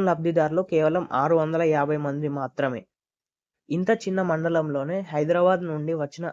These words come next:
ఐదుగురు ప్రత్యేక అధికారుల బృందం ఇంటింటికి వెళ్లి సామాజిక తనిఖీ చేపట్టింది.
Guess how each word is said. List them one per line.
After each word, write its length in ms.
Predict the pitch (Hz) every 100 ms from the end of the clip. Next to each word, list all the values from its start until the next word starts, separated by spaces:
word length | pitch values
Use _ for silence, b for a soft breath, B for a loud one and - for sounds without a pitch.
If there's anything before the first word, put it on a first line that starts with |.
| -
ఐదుగురు 380 | 147 165 185 185
ప్రత్యేక 540 | 185 139 - 175 170 190
అధికారుల 520 | 135 147 170 160 156
బృందం 420 | 143 143 127 151 208 _ _ _
ఇంటింటికి 480 | 160 175 220 208 214
వెళ్లి 260 | 170 147 190
సామాజిక 580 | 202 156 151 165 170 170
తనిఖీ 360 | 180 160 147 175
చేపట్టింది. 680 | 185 160 147 131 - 117